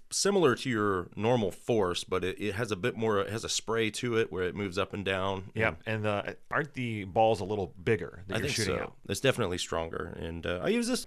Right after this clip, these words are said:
Speaker 1: when I could, and I was pleased with it.
Speaker 2: And then we have the lightning and force, and that is the rapid fire lightning.
Speaker 1: Yeah, this one I use pretty frequently. Uh, it's pretty strong, and it's, you know, it just shoots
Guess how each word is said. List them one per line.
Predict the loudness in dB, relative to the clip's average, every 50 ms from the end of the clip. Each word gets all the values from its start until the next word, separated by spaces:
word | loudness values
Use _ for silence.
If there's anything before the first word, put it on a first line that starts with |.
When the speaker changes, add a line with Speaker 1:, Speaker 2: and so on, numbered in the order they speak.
| -10 -12 -6
Speaker 1:
when | -2 -2 0
I | 0
could, | -2 -2 -2 0 0
and | -2 -4 -6 -8 -10 -4
I | -2 -2
was | -2 -2 -4
pleased | -6 -4 -2 -2 -2 -2 -2
with | -2 -2
it. | -2 -4 -8 -16 -20 -20 _ _ 0
Speaker 2:
And | 0 2 2
then | 2
we | 0 0
have | 0 2 2 2 2 0 -2 -4
the | -6 -6 -6 -6 -6 -6 -8 -10 _ -10
lightning | -4 0 2 2 2 0 -4 -6 -4
and | -4 -4 -4 -2
force, | -2 -2 -2 -2 -4 -6 -8 -8 -6
and | -4 0 0
that | 0 0
is | -2 -4
the | -6 -6 -8 -8
rapid | -6 -4 -4 -4 -2 -2 -4 -6 -4
fire | -2 -2 0 0 0 0
lightning. | 0 2 0 0 -2 -6 -12 -14 -18 -20 _ -12 -4
Speaker 1:
Yeah, | -2 -2 0 0 -2 -2
this | 0 0 0 0 0
one | -2 0 0 0 -2 -2 -4 -6 -4 -2
I | -2
use | 0 0 -2 -2
pretty | -2 0 -2 0
frequently. | 0 0 0 0 0 -2 -4 -4 -6 -6 -10 -12 -12
Uh, | -10 -8 -6 -6 -6
it's | -6 -8 -10 -14 -14 -14 -16 -12 -8
pretty | -6 -4 -4
strong, | -2 -2 2 4 4 6 6 4 2 0 -2 -4 -8 -8
and | -4 -2 0 0 0 0 -2 -4 -6 -4
it's, | -4 -4 -4 -4 -6 -6 -8 -8 -8 -4
you | 0
know, | 2 2
it | 2 2 0
just | -2 -2 -2
shoots | 0 0 0 -2 -2 -4 -8 -8